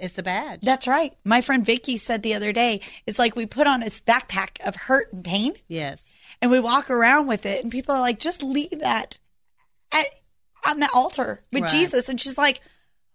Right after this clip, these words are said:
Speaker 2: "But I don't want to.
Speaker 1: Right.
Speaker 2: I've worked really hard for this backpack. I've, I've worked really hard for my anger and my frustration
Speaker 1: Right.
Speaker 2: and all the wrongs that have happened.
Speaker 1: Yes.
Speaker 2: Man, if I had to leave that, would I lose my identity?"
Speaker 1: Yeah,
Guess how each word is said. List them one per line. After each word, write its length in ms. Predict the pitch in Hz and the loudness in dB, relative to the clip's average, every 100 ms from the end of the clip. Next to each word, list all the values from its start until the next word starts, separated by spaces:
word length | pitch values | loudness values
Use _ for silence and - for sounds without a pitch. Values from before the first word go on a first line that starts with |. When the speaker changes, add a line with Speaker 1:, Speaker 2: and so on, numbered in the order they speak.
| - | 0
Speaker 2:
"But 120 | 302 | 4
I 100 | 320 | 6
don't 160 | 320 311 | 6 4
want 160 | 392 - 370 | 4 4 2
to. 240 | 214 - - | 0 -6 -10
Speaker 1:
Right. 360 | 185 156 143 160 | -6 -4 -4 0
Speaker 2:
I've 160 | 311 | 2
worked 240 | - 381 339 | 2 0 4
really 300 | 320 269 247 | 6 6 4
hard 280 | - 311 - | 6 6 6
for 220 | - 370 | -2 2
this 180 | 285 - | 2 4
backpack. 520 | 254 220 - 202 - 226 | 2 2 -2 -2 -2 2
I've, 200 | 277 320 - | 4 4 2
I've 140 | - 370 | 2 2
worked 260 | 508 - - | 0 -2 -2
really 240 | 359 262 | 2 2
hard 420 | 240 277 359 - - 554 - | 4 4 4 2 0 -2 0
for 100 | 285 | 2
my 240 | 262 214 - | 2 2 2
anger 320 | 269 330 403 453 - 220 - | 2 4 4 4 2 0 2
and 80 | 254 | 4
my 140 | 254 | 4
frustration 760 | 254 240 - 269 262 277 - 392 | 4 4 4 4 4 4 2 2
Speaker 1:
Right. 240 | 339 - 208 | 2 -2 0
Speaker 2:
and 180 | 247 254 | 2 4
all 220 | 269 339 | 4 4
the 120 | 254 | 2
wrongs 440 | 202 226 302 392 | 4 6 6 4
that 140 | 330 233 | 2 2
have 100 | 220 | 6
happened. 460 | 247 277 359 392 440 | 6 6 4 0 0
Speaker 1:
Yes. 300 | 180 151 - - | -6 -6 -8 -4
Speaker 2:
Man, 520 | 196 226 392 392 262 | 0 2 4 4 4
if 180 | - - | 2 2
I 160 | 330 | 2
had 220 | 403 370 247 | 2 2 2
to 80 | |
leave 400 | 220 220 311 392 | 0 0 2 2
that, 200 | 269 240 269 339 _ _ _ - | 4 2 2 -6 _ _ _ -6
would 200 | 220 269 | 2 6
I 140 | 277 | 6
lose 220 | 254 262 277 | 4 0 2
my 180 | 262 | 2
identity?" 600 | 220 202 190 208 269 311 _ _ | 2 2 0 0 0 -4 _ _
Speaker 1:
Yeah, 260 | 160 131 | -16 -14